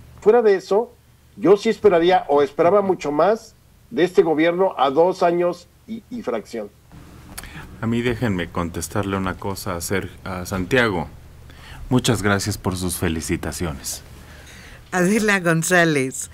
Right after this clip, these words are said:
Speaker 3: ¿es cierto que dieron doscientos pesos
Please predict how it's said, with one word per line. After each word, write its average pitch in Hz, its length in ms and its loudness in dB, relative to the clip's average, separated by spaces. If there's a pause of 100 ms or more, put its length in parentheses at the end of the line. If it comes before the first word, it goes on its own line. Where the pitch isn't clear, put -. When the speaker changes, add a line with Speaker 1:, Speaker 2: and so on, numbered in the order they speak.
(340)
Speaker 3:
¿es 254 240 2
cierto 202 640 0
que 156 140 4
dieron 156 420 0
doscientos 147 720 -4
pesos 135 540 -4